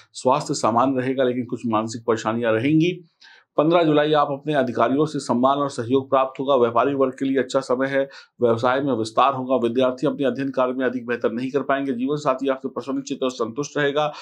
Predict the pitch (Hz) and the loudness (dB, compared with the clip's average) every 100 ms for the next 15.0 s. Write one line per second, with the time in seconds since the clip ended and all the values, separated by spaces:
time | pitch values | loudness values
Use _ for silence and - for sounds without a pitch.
0 | - - 143 151 151 156 147 151 185 175 | -14 -2 0 2 0 0 0 -2 -2 2
1 | 151 147 151 160 151 135 151 139 135 135 | 2 2 0 -2 -4 -4 -4 -4 -4 -4
2 | 131 127 123 - 131 123 139 151 156 143 | -2 -2 -4 -4 -8 -6 -4 -4 -2 0
3 | 135 135 123 123 127 135 135 - - - | 0 0 -2 -4 -2 -2 -2 -10 -8 0
4 | 123 135 147 139 120 120 120 113 117 120 | 2 4 2 2 2 2 2 0 -2 -4
5 | 123 127 127 117 127 113 110 113 - 104 | -2 0 0 -2 -2 0 -2 -2 -4 -4
6 | 113 117 117 127 - 135 139 135 139 139 | -4 -6 -6 -6 -2 0 0 -2 0 0
7 | 151 151 156 117 95 - - - - _ | -2 0 2 2 2 -4 -8 -20 -20 _
8 | _ _ - 127 147 147 143 143 170 160 | _ _ 2 2 2 0 0 0 -2 -6
9 | - 147 147 185 165 156 151 - 143 139 | -4 0 2 2 -2 -4 -4 -2 -2 -2
10 | 156 135 139 - 156 160 151 143 131 127 | -4 -2 -2 0 0 0 0 0 0 -2
11 | 135 131 135 127 120 117 117 123 135 127 | -4 -4 -2 0 0 2 -2 -2 -6 -6
12 | 113 113 110 107 107 113 107 107 110 127 | -6 2 2 2 0 0 0 -2 0 2
13 | 139 147 139 117 110 - 120 131 147 151 | 4 2 2 4 2 2 -4 -2 -2 -4
14 | 156 156 156 156 160 156 151 131 - 113 | -4 -2 0 2 0 -2 -4 -6 -4 -4